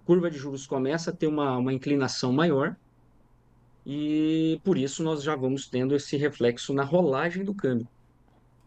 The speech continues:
Só pra vocês terem uma ideia, na virada do ano, o, a,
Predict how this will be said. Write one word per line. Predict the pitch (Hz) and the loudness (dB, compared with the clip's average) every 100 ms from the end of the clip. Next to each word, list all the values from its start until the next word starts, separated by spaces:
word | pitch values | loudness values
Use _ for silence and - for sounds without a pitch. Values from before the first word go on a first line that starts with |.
| _ | _
Só | - | -16
pra | - | -8
vocês | 143 | -2
terem | 147 143 | 0 2
uma | 147 | 2
ideia, | 135 131 156 165 _ _ _ _ _ _ | 4 4 2 -2 _ _ _ _ _ _
na | - 151 165 | -4 0 0
virada | 160 175 | 0 -2
do | 180 170 | -2 0
ano, | 151 180 180 120 104 _ _ _ | 0 0 -2 -6 -10 _ _ _
o, | - 131 127 120 | -10 -8 -6 -4
a, | 120 | -6